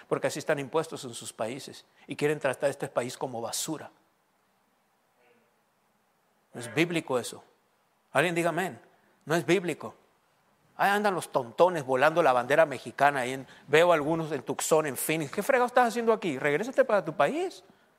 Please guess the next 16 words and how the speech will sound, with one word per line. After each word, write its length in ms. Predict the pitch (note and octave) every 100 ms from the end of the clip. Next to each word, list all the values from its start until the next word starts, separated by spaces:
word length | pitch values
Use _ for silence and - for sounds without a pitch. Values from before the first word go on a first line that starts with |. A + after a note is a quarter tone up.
| _
¿Qué 100 | G#3+
no? 320 | B3+ A4 - - - - - _ _
Amén. 340 | F#3+ G#3+ E4+ A#3
Y 60 |
si 120 | F3+ F3
aquí 160 | A#3+
fuera, 260 | A3+ C4 B3 - - -
eh, 120 | D#3+ - -
Rusia 640 | E3+ F3 D#4+ - B3+ A3+
o, 220 | E3+ C#3+ - -
o, 340 | - D3+ C#3 D3
o 80 |
España, 600 | C#3 - - F3+ E4+ C#4
o 60 | F#3
lo, 160 | G3+ D4
no, 180 | B3